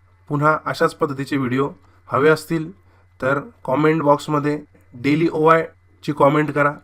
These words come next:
आपण रेग्युलरली अशा पद्धतीचे व्हिडिओज जे आहेत ते तुमच्यासाठी बनवण्याचा प्रयत्न करू. सुरुवातीला आता सध्या अजून मी अशा पद्धतीचे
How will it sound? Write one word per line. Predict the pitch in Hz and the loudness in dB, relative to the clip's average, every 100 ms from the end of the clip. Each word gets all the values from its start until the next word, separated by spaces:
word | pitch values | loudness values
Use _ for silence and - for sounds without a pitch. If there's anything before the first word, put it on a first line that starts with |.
| - | -8
आपण | 127 - 151 151 - | -6 -2 -4 -4 -10
रेग्युलरली | 135 131 135 156 151 160 175 _ - | -4 -2 0 2 2 0 -6 _ -10
अशा | 131 | -6
पद्धतीचे | 147 151 135 131 143 | -4 -4 -6 -6 -6
व्हिडिओज | 127 123 147 147 | -6 -2 -2 0
जे | 151 | -2
आहेत | 127 | -2
ते | |
तुमच्यासाठी | 131 139 143 135 143 147 - - - - - - | -4 -2 0 0 -2 -6 -12 -20 -20 -20 -20 -8
बनवण्याचा | 120 143 151 147 | 0 2 2 0
प्रयत्न | 143 143 143 147 | 0 0 0 -2
करू. | 135 139 151 _ - - - - | -2 -4 -6 _ -20 -20 -20 -8
सुरुवातीला | - 139 147 147 - | 2 4 4 2 0
आता | - 156 | 0 -2
सध्या | 151 131 139 143 147 _ _ - | -2 -6 -2 -2 -4 _ _ -6
अजून | 131 147 156 147 - 131 | -2 -2 -2 -6 -14 -12
मी | 127 147 | -4 -2
अशा | 147 151 | 0 0
पद्धतीचे | 147 139 135 151 | -2 -4 -4 -2